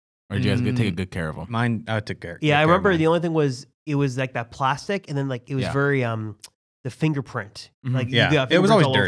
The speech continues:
Speaker 2: dirty,
Speaker 3: it. Yeah.
Speaker 2: but it
Speaker 3: But it
Speaker 2: never
Speaker 3: was, no, it was
Speaker 2: broke or
Speaker 3: great
Speaker 2: anything.
Speaker 3: keyboard, super drive
Speaker 2: Ooh,
Speaker 3: on there,
Speaker 2: keyboard
Speaker 3: so you
Speaker 2: was good.
Speaker 3: could, you know, slot load your D V D,
Speaker 1: You
Speaker 3: C Ds
Speaker 1: didn't,
Speaker 3: in
Speaker 1: you didn't
Speaker 3: there.
Speaker 1: have that expanding battery issue?
Speaker 3: I had that later on. So,
Speaker 1: Okay.
Speaker 3: like, I
Speaker 2: Yeah, yeah,
Speaker 3: actually,
Speaker 2: me too, actually.
Speaker 3: I just found, a couple years ago, I was going through old Apple stuff, and I found my old,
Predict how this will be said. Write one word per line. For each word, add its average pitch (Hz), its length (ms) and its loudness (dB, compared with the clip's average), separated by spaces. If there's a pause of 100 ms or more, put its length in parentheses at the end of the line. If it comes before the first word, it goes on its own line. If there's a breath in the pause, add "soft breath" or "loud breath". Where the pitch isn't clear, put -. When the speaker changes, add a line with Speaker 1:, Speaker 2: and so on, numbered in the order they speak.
Speaker 2:
dirty, 107 60 -8
Speaker 3:
it. 131 60 -6
Yeah. 117 200 0
Speaker 2:
but - 80 -16 (300)
it 135 80 -2
Speaker 3:
But 160 120 8
it - 40 6
Speaker 2:
never - 100 6
Speaker 3:
was, 175 380 2
no, 190 180 -2
it 180 40 2
was 151 80 0
Speaker 2:
broke 85 140 -10
or 87 40 -8
Speaker 3:
great 160 180 2
Speaker 2:
anything. - 100 -8
Speaker 3:
keyboard, 185 600 0 (180)
super 175 280 -12
drive 175 260 4
Speaker 2:
Ooh, 175 40 -2
Speaker 3:
on 180 120 0
there, 180 100 4
Speaker 2:
keyboard 185 160 2
Speaker 3:
so 151 60 -4
you 143 80 0
Speaker 2:
was 131 80 -8
good. 131 240 0
Speaker 3:
could, 123 60 -10 (580)
you 139 100 0
know, 123 80 2
slot 147 320 0
load 156 300 0
your 139 160 0
D 139 160 0
V 147 120 0
D, 139 180 -2
Speaker 1:
You 147 60 0
Speaker 3:
C 147 200 -4
Ds 147 80 0
Speaker 1:
didn't, 143 160 2
Speaker 3:
in 151 60 2
Speaker 1:
you 147 60 2
didn't 147 100 4
Speaker 3:
there. 139 80 2
Speaker 1:
have 151 80 0
that 139 100 0
expanding 123 640 -4
battery 120 460 -4
issue? 143 380 -6
Speaker 3:
I 170 60 4
had 202 260 2
that 190 300 0
later 151 400 2
on. 113 280 2
So, 110 60 -4
Speaker 1:
Okay. 139 120 0
Speaker 3:
like, 131 260 -2
I 139 60 2
Speaker 2:
Yeah, 131 120 6
yeah, 110 40 2
Speaker 3:
actually, 135 280 2
Speaker 2:
me 117 80 -2
too, 110 140 -2
actually. 90 280 -6
Speaker 3:
I 147 100 0
just 143 440 -4
found, 143 240 -2
a 135 40 -6
couple 175 200 -4
years 151 200 0
ago, 131 180 0
I 120 40 2
was 120 160 -2
going 127 180 0
through 123 180 -2
old 117 120 -2
Apple 117 240 -4
stuff, 123 160 -10
and 117 60 -6
I 113 80 -6
found 127 260 -2
my 120 100 -2
old, 117 400 -6